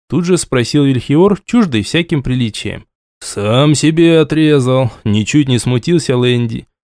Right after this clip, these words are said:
"Это было необходимо, чтобы выжить. А если вы будете недостаточно внимательно слушать наши уроки, то можете лишиться не только руки, но и жизни.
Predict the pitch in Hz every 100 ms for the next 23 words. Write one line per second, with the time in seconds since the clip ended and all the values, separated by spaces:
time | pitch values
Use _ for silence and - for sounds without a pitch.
0 | - 135 175 143 143 156 147 139 143 143
1 | 123 135 151 165 143 123 127 135 143 143
2 | 135 110 92 - _ _ _ - 107 131
3 | 139 120 127 135 135 147 123 104 123 127
4 | 135 127 160 139 110 117 120 143 151 147
5 | 110 110 127 117 143 127 117 104 127 120
6 | 113 127 143 170 147 98 - _ _ _
7 | 120 147 190 156 147 156 165 147 165 139
8 | 147 170 196 214 180 120 117 139 139 117
9 | 101 139 185 208 180 147 104 101 98